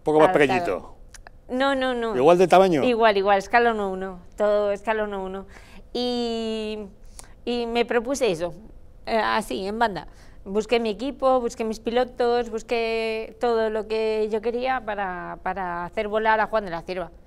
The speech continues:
Speaker 2: Pero bueno, la historia ha ido evolucionando un poquito más y al final los Juanitos C treinta se quedan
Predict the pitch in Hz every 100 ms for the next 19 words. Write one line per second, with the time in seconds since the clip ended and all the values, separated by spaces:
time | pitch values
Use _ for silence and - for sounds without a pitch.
0 | - - - - - - 214 214 220 175
1 | 180 - - 208 208 202 233 226 202 208
2 | 214 208 208 208 208 208 208 214 214 214
3 | 233 240 254 254 220 208 208 226 226 226
4 | 208 208 214 214 226 240 240 233 208 214
5 | 220 214 208 190